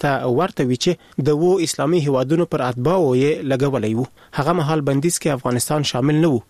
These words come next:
خو نور هیوادونه چې د نوملړ کې راغلي وو، عراق، یمن، سوریه،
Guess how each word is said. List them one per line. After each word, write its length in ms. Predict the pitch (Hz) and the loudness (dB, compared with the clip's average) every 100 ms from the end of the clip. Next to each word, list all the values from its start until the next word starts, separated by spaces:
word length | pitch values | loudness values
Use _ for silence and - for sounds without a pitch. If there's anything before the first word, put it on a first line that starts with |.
| _ _ | _ _
خو 100 | - 160 - 165 | -2 -2 0 2
نور 160 | 180 135 | 2 0
هیوادونه 420 | 123 117 123 135 | -2 0 0 -2
چې 240 | 135 151 123 | -2 -2 0
د 120 | 135 | 0
نوملړ 280 | 127 123 143 143 | 2 0 -2 -2
کې 140 | 147 | -2
راغلي 280 | 123 120 185 180 | 0 2 2 2
وو، 80 | 185 - - - 139 | 0 -4 -20 -4 0
عراق، 340 | 160 175 - - 147 | 0 -2 -6 -4 0
یمن، 280 | 135 160 165 170 - | 0 0 0 -4 -6
سوریه، 400 | - 123 139 160 | -4 0 0 0